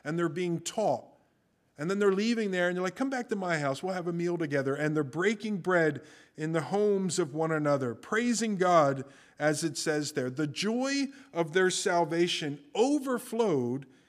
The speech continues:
into every detail of their lives. And it gave them a new sense of purpose in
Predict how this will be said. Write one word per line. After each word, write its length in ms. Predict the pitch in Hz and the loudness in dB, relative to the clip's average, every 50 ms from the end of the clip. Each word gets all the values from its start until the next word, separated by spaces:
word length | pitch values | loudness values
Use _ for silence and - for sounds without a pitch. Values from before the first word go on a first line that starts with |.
| _ _ - | _ _ -6
into 260 | 170 170 - 165 165 | -4 0 0 0 4
every 280 | 170 196 220 240 262 240 | 4 4 4 4 2 -2
detail 600 | 185 165 208 214 208 208 - 190 185 180 185 180 | -2 -2 -2 -4 -4 -4 -4 -4 -2 0 0 0
of 160 | 165 160 160 | 0 0 0
their 140 | 156 156 151 | -2 -2 -2
lives. 480 | 143 135 123 110 101 113 - - - - _ _ _ _ _ _ _ _ _ _ _ _ _ _ _ _ - | 0 -2 -4 -4 -8 -10 -14 -16 -18 -18 _ _ _ _ _ _ _ _ _ _ _ _ _ _ _ _ -4
And 140 | 165 170 | -2 0
it 120 | 170 160 135 | 0 0 2
gave 260 | 196 202 214 233 202 | 4 4 4 4 2
them 160 | 202 214 196 | 2 2 2
a 60 | 185 | 2
new 320 | 175 165 170 190 240 269 269 | 2 4 4 4 4 4 4
sense 580 | - - - - - 254 233 233 233 - - | 2 2 0 2 0 0 0 0 -2 -2 -2
of 180 | 208 180 - - | -4 -4 -4 -6
purpose 480 | - - 220 214 - 175 165 151 - 180 | -4 -2 -2 -2 -2 -2 -4 -4 -4 -8
in 520 | 175 208 240 240 190 165 160 165 165 156 | -6 -2 0 2 2 2 0 -2 -4 -6